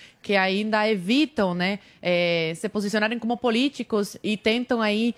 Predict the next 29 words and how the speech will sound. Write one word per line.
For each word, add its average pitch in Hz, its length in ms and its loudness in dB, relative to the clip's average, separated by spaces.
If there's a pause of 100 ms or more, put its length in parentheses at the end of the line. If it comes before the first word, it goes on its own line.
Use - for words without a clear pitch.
(180)
é, 196 200 2
seguir 226 400 2
a 226 80 2
Constituição, 226 640 -2
por 220 180 2
mais 226 280 -2
difícil 254 600 -2
que 269 140 0
seja, 165 540 2
no 175 100 0
atual 185 360 2
cenário 190 520 2
aí, 180 240 0 (300)
é, 165 480 -2
tendo 196 420 0
esses 185 220 -2
três 196 300 -2
ministros 202 840 -2
des-, 190 320 -2
é, 180 300 2
descumprindo 220 760 0
as 196 160 2
leis 185 400 -2 (240)
a 180 140 0
cada 202 200 0
dia 196 200 2
que 226 100 0
passa. 156 460 0 (280)
É, 240 300 2